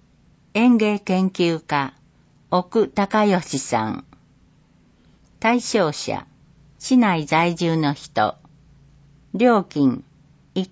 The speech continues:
回千五百円。材料費。定員、一から三、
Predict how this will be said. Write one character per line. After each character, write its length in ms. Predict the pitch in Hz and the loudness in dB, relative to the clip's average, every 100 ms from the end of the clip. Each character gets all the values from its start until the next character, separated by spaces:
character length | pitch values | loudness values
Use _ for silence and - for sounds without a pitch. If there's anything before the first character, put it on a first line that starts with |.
| _ | _
回 320 | 214 190 147 | -2 -2 -2
千 320 | - 247 226 165 | -2 2 2 2
五 120 | 156 | 0
百 360 | 175 180 - | 0 -4 -2
円。 300 | 156 117 95 - _ _ _ - | 0 0 -6 -12 _ _ _ -2
材 280 | 175 202 | 2 2
料 260 | 208 185 135 | 2 0 0
費。 340 | 117 - - _ _ _ _ _ _ _ - | -4 -10 -12 _ _ _ _ _ _ _ -4
定 280 | 214 220 | 0 0
員、 380 | 208 190 175 147 - _ _ _ _ _ - | 0 -2 -4 -8 -14 _ _ _ _ _ -8
一 260 | 196 262 | -2 -2
か 160 | 262 165 | 0 0
ら 140 | 131 | 0
三、 400 | 123 151 139 127 | -4 -2 -2 -4